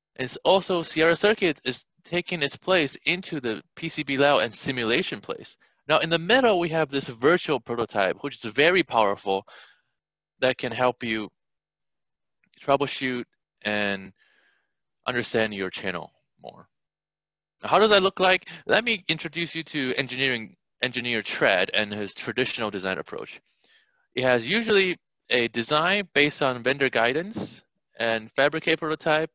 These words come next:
and measure the performance. That's a traditional approach where if I give it a score, it's a very practical, have a five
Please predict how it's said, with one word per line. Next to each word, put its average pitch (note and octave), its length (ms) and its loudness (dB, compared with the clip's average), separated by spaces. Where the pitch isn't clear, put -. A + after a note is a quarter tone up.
and G#2 260 -4
measure A2+ 500 -4
the G2 140 -2
performance. - 580 -10
That's - 460 -4
a F2+ 160 -4
traditional C3 480 -4
approach B2 500 -2
where F3 400 6
if F3+ 100 0
I G#3+ 100 6
give B3+ 160 0
it A3+ 60 2
a G3 60 6
score, E3+ 640 0
it's B2+ 160 -2
a A2+ 40 0
very D3 280 4
practical, F3 580 0
have A2 120 -12
a G#2+ 40 -6
five D#3 480 4